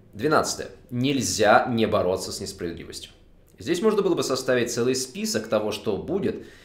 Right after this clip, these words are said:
если ты не будешь никогда с ней бороться. Как будут тобой пользоваться,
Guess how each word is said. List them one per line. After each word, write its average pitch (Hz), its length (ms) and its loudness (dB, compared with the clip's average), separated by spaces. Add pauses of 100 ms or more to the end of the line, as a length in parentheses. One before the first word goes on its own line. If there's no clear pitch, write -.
(120)
если - 200 -6
ты - 140 -4
не 123 160 0
будешь 107 400 -6
никогда 85 400 -4
с 85 100 -8
ней 90 100 -6
бороться. 85 480 -2 (540)
Как 127 180 0
будут - 480 -4
тобой 80 260 -4
пользоваться, 113 640 0